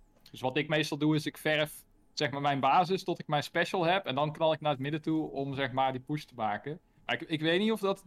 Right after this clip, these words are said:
het beste is, hè, maar ik zeg het, ik gooi het nu even voor jou. Is dat een goede tactiek?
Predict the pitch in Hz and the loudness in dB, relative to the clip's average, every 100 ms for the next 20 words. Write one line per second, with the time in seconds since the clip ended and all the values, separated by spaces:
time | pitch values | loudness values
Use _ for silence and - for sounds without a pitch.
0 | 151 147 160 156 - 123 - 160 156 139 | -14 -2 2 2 0 -6 -2 -2 2 2
1 | 135 131 139 - 147 143 - - 147 139 | 2 -2 -8 -4 -4 -4 -8 -2 -2 0
2 | 139 135 123 139 135 113 147 151 180 147 | -2 -2 -4 -2 2 2 0 -6 -10 -8
3 | - 160 156 175 165 165 208 254 | -4 -2 0 2 0 -2 -6 -6